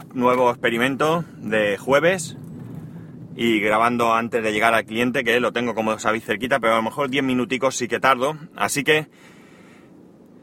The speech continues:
eh, si el tema que tenga no es excesivamente largo, pues voy a tratar de grabar siempre en estos diez minutos. Así cumplo más o menos el objetivo que tengo y no me excedo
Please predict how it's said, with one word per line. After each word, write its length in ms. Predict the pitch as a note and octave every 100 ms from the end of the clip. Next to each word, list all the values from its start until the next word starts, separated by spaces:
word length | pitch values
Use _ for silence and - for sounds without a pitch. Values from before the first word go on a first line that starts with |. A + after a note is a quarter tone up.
| - -
eh, 680 | B2+ A#2 G#2+ G2 F#2+ F2+ F2+
si 200 | - B2
el 100 | G#2+
tema 800 | D3 C#3+ C3+ B2 A#2 G#2+ G2 - - -
que 100 | A#2+
tenga 320 | D3 C3+ G2+
no 220 | A2 A#2+
es 160 | A#2+ B2+
excesivamente 640 | A#2 B2+ C3 B2+ C3+ C#3+
largo, 360 | E3+ F3 F3+ A3+ - - - -
pues 320 | - F3+ E3+ C3 - - - - - - - -
voy 240 | - C3+ D#3
a 80 | C3+
tratar 300 | B2+ B2 B2
de 80 |
grabar 260 | A2+ A2 A2
siempre 480 | - A#2+ A2+ B2+ B2 - - - -
en 380 | A2+ A2+ G#2+ A2+
estos 220 | B2 A2
diez 120 | G2+
minutos. 360 | G2 G2 F2+ F#2
Así 220 | G2 B2+
cumplo 340 | B2+ A#2 A2
más 160 | G#2+ A#2+
o 60 |
menos 200 | A#2 A2+ A#2
el 60 |
objetivo 440 | A2 - G2+ A#2+ A2+
que 80 |
tengo 340 | A2+ B2+ B2 C#3 - - - - - - - - - - - -
y 140 | A#2
no 300 | A#2 B2+ B2+ -
me 220 | A#2 A2
excedo 600 | - A2+ A2+ A2+ A2+